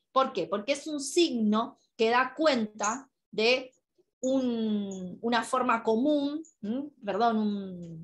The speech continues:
un código común entre quien lo emite y quien lo recibe, pero además fíjense qué canal particular de comunicación que es el de un cartel de neón. Entonces,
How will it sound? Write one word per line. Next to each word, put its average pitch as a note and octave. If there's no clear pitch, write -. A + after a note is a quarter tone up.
un A3+
código B3
común C#4+
entre B3+
quien A3
lo F#3
emite B3+
y G#3+
quien G#3
lo G#3
recibe, B3
pero D4
además E4
fíjense D#4+
qué D#4+
canal C#4+
particular A#3
de G#3
comunicación C4
que B3
es C4
el B3+
de G#3+
un B3+
cartel A3
de A3
neón. F3
Entonces, A#3+